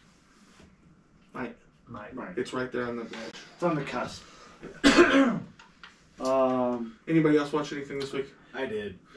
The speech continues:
Speaker 4: I was waiting for, you can go, Aaron. I'll go if you want. I just gotta watch T V shows
Speaker 2: Wow.
Speaker 4: and shit.
Speaker 2: I finished watching all my Halloween stuff, but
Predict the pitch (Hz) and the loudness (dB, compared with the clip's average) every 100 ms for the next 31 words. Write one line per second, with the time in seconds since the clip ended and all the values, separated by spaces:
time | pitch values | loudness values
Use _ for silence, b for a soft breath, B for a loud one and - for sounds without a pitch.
0 | - 110 104 98 92 98 104 104 - 127 | -16 -10 -8 -8 -12 -10 -6 -6 -8 -12
1 | 131 110 95 92 98 98 - _ _ _ | -8 -6 -6 -8 -10 -12 -18 _ _ _
2 | _ _ _ _ _ _ _ _ _ - | _ _ _ _ _ _ _ _ _ -12
3 | 110 131 127 139 120 95 92 101 - - | -6 -2 2 2 2 -10 -12 -12 -12 -16
4 | 98 117 90 92 - 90 95 101 139 - | -14 -12 -12 -12 -14 -18 -14 -6 -2 -2
5 | - 90 - 90 - B B - 190 196 | -4 -12 -16 -14 -12 B B 2 2 2
6 | 170 180 165 165 160 151 139 127 - - | 2 4 2 2 0 0 -2 -2 -8 -12
7 | - 156 139 139 139 - 123 - 120 - | 0 0 0 -6 -8 -8 -10 -8 -10 -10